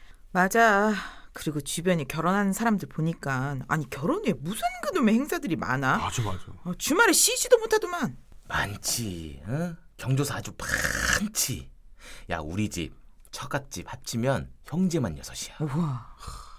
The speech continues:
Speaker 1: 자기 시간이 없겠네, 없어.
Speaker 2: 맞아.
Speaker 3: 그것도 인정. 응.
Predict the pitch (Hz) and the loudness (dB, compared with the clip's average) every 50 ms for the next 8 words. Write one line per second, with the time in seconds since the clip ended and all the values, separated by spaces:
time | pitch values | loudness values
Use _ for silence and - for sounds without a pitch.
0 | - - - - - 190 165 185 185 - - - 196 170 156 143 139 - - - | -16 -14 -8 -4 -4 -2 -2 -2 -2 -2 0 0 0 0 0 -2 -4 -6 -6 -2
1 | - 165 160 151 139 131 123 123 - - - - - 151 135 127 117 120 120 117 | 0 0 2 2 0 -2 -4 -4 -6 -6 -6 0 2 2 2 2 0 -4 -6 -6
2 | - - 123 - 113 110 123 123 123 - - - - 185 190 185 180 - - 110 | -8 -8 -6 -4 2 6 6 6 6 4 -6 2 4 4 4 4 2 -2 -4 -2
3 | 110 95 90 - - - - - - - - - 90 78 71 62 | -2 -2 -2 -4 -8 -10 -12 -14 -18 -20 -18 -12 -12 -10 -10 -12